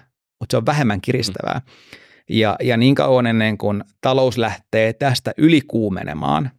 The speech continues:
Speaker 1: elikkä nähtäisiin niin kuin selkeitä, niin kiihdytystä noissa luvuissa ja työmarkkina menisi taas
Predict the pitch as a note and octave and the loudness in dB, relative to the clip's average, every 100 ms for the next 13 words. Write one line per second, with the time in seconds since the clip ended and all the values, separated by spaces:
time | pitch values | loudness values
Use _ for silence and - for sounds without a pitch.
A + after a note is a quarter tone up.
0 | _ _ _ _ - A2+ - A2+ A#2 A2+ | _ _ _ _ -6 -4 0 -2 -2 -4
1 | - A2 G2+ G#2 C3+ B2+ - - - C3+ | -4 -4 -4 0 0 2 0 -2 -4 -6
2 | B2 A2+ - - E3+ D3 A2+ - A2 - | -10 -10 -8 0 4 4 2 0 -4 -2
3 | G#2+ A2+ - B2 A#2 A2+ - A2+ G2+ B2 | -2 -2 0 0 2 0 0 -2 -2 0
4 | A#2 G#2 - A2 A2 A#2 G#2+ - G#2+ - | 0 0 -4 -4 -2 -4 -4 -4 -2 -4